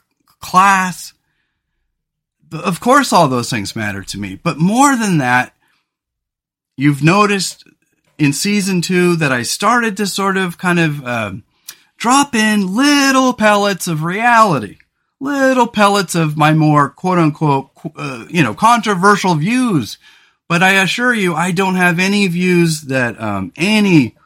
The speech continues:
uh, true pragmatist wouldn't have. I am not that strange, and I am not that different than regular people out there. We're just all struggling,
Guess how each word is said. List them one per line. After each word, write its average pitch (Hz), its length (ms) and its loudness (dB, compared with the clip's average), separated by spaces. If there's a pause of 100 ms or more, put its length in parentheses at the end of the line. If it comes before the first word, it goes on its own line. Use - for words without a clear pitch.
(500)
uh, - 140 -20 (280)
true 214 400 0
pragmatist 160 1400 -2
wouldn't 160 420 2
have. 208 680 -2 (1120)
I 139 140 0
am 170 180 4
not 196 500 4
that 170 440 -2
strange, 165 580 0
and 135 140 0
I 185 140 2
am 151 140 0
not 170 280 2
that 175 280 0
different 175 380 -2
than 135 180 -4
regular 156 440 -2
people 180 420 -6
out 104 200 -6
there. 98 300 -10
We're 208 240 -4
just - 300 -8
all 233 360 4
struggling, 101 680 -6